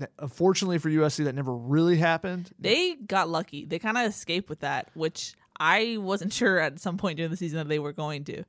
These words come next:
Speaker 1: And, and thankfully for them, Jimmins, you know,
Speaker 2: Yeah.
Speaker 1: stepped up and, and could have been, could be a guy with that group. And then, you know, your centers, you got Brett Neilon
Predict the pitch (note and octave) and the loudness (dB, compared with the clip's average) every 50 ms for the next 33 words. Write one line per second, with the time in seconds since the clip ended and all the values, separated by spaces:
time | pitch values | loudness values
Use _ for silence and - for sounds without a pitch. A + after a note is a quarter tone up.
0 | _ _ _ - E3 E3+ D#3+ - - D3 D3+ D3 - F3 F3 F#3 - - F3+ F3 | _ _ _ 2 2 2 2 2 0 0 -2 0 0 0 0 0 -2 0 2 2
1 | E3+ D#3+ D#3 - D#3+ D#3+ D#3 D3+ D3+ D3 D3+ C#3+ C3+ A#2 C#3 G3 G#3 F3+ C#3 C3+ | 2 2 2 4 4 4 4 4 2 0 0 -2 -2 0 0 2 2 0 -2 -2
2 | C3 A#2+ C#3+ C#3 C#3 B2+ F3 D#3+ D3 - D#3 C#3 B2+ - D3+ C3+ C3+ - - C3+ | -6 -6 -4 -2 0 2 2 2 2 2 0 0 2 2 4 4 4 2 0 -4
3 | C3+ B2+ - - C#3 C3+ C3+ C3 B2 A#2+ - - - D3+ C#3 C3+ C#3 C3+ C3+ C3 | -4 -4 -4 -4 -4 -2 -2 -4 -8 -10 -8 -2 0 0 0 2 0 -2 -2 -2
4 | D2 C#2 - - - - D3 C3 A#2+ C#3+ D3 C#3+ C3+ C3 B2 C#3 C3 B2+ C3 C3 | -6 -8 -12 -16 -4 -4 -4 -2 0 2 2 2 2 2 2 2 2 4 4 2
5 | B2+ C3 C#3 C3+ C3 C3 B2 A#2+ A#2+ C3 C#3 D#3 D#3+ D#3 C3+ - - - C#3 C#3 | 2 0 0 0 0 -2 -2 -4 -4 -2 2 2 2 2 2 -2 -4 -2 -2 0
6 | D3 D#3 F3+ F#3+ F#3+ E3 C#3 - D#3 E3+ E3 D#3+ D3+ D3+ D3 B2+ - - G3+ G3+ | 2 2 2 2 2 0 -2 -6 -2 0 2 2 4 4 2 2 0 0 0 0
7 | G3 F#3+ F3+ D3 D3 D3 D#3 D3 C3+ B2 - - C#3+ C3+ D#3+ D#3 D3+ D#3+ D#3+ D#3+ | 2 2 2 0 2 2 4 4 4 2 0 -4 -2 0 0 2 2 2 0 2
8 | D#3 D3+ D3+ D3+ D3 D3 C#3+ C#3+ | 2 2 2 2 2 0 0 -2